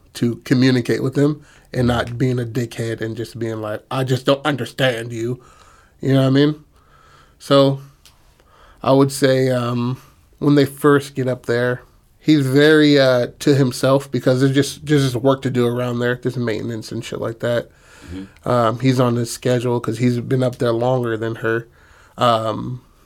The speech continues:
Speaker 1: she gets there new and shit, and she slowly starts to, uh, she wa-, she was told before that he's deaf, right?
Speaker 2: Mm-hmm.
Speaker 1: Which is just a, you know, just a,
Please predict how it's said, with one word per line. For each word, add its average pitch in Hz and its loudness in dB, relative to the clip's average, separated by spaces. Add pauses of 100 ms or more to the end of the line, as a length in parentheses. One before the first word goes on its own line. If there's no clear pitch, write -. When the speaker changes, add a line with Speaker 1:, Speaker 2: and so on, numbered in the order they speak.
Speaker 1:
she - -6
gets 123 -4
there 120 0
new 117 -2
and 117 -4
shit, 117 -4
and - -10 (880)
she 147 2
slowly 143 2
starts 135 0
to, 135 2
uh, 120 0 (160)
she - 0
wa-, 156 6
she - 0
was 160 4
told 185 4
before 135 2 (340)
that 127 -2
he's 127 2
deaf, 117 -2 (580)
right? 127 -2 (460)
Speaker 2:
Mm-hmm. 82 -10 (240)
Speaker 1:
Which 131 2
is 123 0
just 120 -2
a, 117 -2
you 131 -4
know, 117 -6
just 117 -10
a, 110 -6